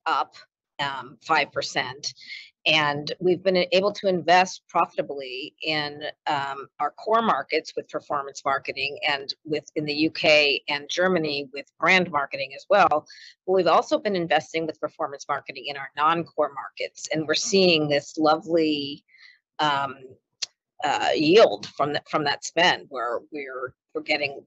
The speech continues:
uh, lots of visits in G M S coming from some of these non-core, especially Western European um, markets. Um, so w-, look, we'll stay tuned for that. We'll talk, we'll talk more about it. It's, um, a non, non-human intervention kind of thing. So we're able to spend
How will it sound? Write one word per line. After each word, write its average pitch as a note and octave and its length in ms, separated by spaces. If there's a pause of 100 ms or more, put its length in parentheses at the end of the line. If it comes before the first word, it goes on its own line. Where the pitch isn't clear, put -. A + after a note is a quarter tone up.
(120)
uh, C#3 240
lots C#3+ 300
of D3 100
visits C#3+ 340
in C#3 100
G C#3 200
M C#3 100
S D#3+ 220
coming C3 340
from B2+ 160
some C3+ 160
of C3+ 140
these C3+ 200
non-core, C#3+ 640
especially C3+ 460
Western C3 400
European C3+ 500 (400)
um, C#3+ 360
markets. D3+ 560 (560)
Um, C#3+ 320
so D3 360
w-, D3+ 300
look, G3 200 (180)
we'll F3+ 140
stay G#3+ 240
tuned G3 320
for F#3+ 120
that. E3+ 180
We'll D3 120
talk, D#3 300 (160)
we'll D#3+ 80
talk D#3 300
more D3 220
about C#3 360
it. F3 160
It's, - 500
um, C3+ 540 (480)
a D3+ 80
non, D3+ 560 (200)
non-human F#3 880
intervention D#3+ 640
kind D3 220
of C#3+ 100
thing. E3+ 380
So D3+ 120
we're C#3 100
able C#3+ 200
to - 100
spend D3 460